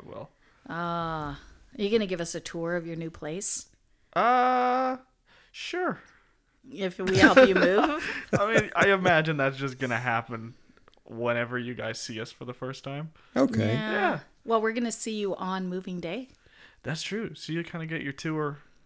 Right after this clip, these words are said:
Speaker 3: I want a
Speaker 1: as
Speaker 3: tour.
Speaker 1: you'll tour with us for the first time.
Speaker 3: I want
Speaker 2: Yeah.
Speaker 3: a tour.
Speaker 1: Yeah.
Speaker 2: The one and only time it'll be clean?
Speaker 1: Yeah.
Speaker 3: Well, we'll take pictures. <laughs>
Speaker 1: Please do.
Speaker 3: Okay.
Speaker 1: Please do. So every time you
Speaker 3: We'll
Speaker 1: can
Speaker 3: say,
Speaker 1: come
Speaker 3: "This is
Speaker 1: back
Speaker 3: where
Speaker 1: and say,
Speaker 3: our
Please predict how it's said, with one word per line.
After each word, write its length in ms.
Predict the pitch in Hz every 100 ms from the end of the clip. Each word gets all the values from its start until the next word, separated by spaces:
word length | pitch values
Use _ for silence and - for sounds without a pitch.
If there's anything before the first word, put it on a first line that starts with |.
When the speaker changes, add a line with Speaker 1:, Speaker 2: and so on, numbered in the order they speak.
| - - -
Speaker 3:
I 160 | 127 143
want 120 | 101
a 20 |
Speaker 1:
as 80 | 104
Speaker 3:
tour. 300 | 127 135 139
Speaker 1:
you'll 140 | 98 151
tour 360 | - 175 170
with 160 | 160 143
us 200 | 151 190
for 100 | -
the 80 | 110
first 300 | - 92 -
time. 220 | - - -
Speaker 3:
I 120 | 85
want 220 | 87 95
Speaker 2:
Yeah. 80 | 120
Speaker 3:
a 60 | -
tour. 420 | 170 170 135 127 113
Speaker 1:
Yeah. 240 | 131 170
Speaker 2:
The 80 | 233
one 200 | 254 247
and 140 | 262
only 300 | 233 233 240
time 300 | 226 226 220
it'll 100 | 220
be 160 | 208 208
clean? 360 | - 208 214 381 349 _ _ _ - _ _ _ _ _ -
Speaker 1:
Yeah. 440 | 220 339 320 123 - - -
Speaker 3:
Well, 100 | 156
we'll 180 | 147 156
take 200 | - 120
pictures. 580 | - 127 - 104 - - _ _
<laughs> 180 | _ -
Speaker 1:
Please 300 | 147 143 123
do. 160 | 120
Speaker 3:
Okay. 300 | 107 120 101
Speaker 1:
Please 240 | 90 127 123
do. 200 | 113 110 - - - - -
So 180 | - 143
every 200 | 143 151
time 280 | - 135 135
you 60 |
Speaker 3:
We'll 80 | 151
Speaker 1:
can 60 | 143
Speaker 3:
say, 100 | 143
Speaker 1:
come 80 |
Speaker 3:
"This 80 | 151
is 40 | 135
Speaker 1:
back 140 | 131
Speaker 3:
where 100 | 139
Speaker 1:
and 60 | 131
say, 120 |
Speaker 3:
our 40 | 143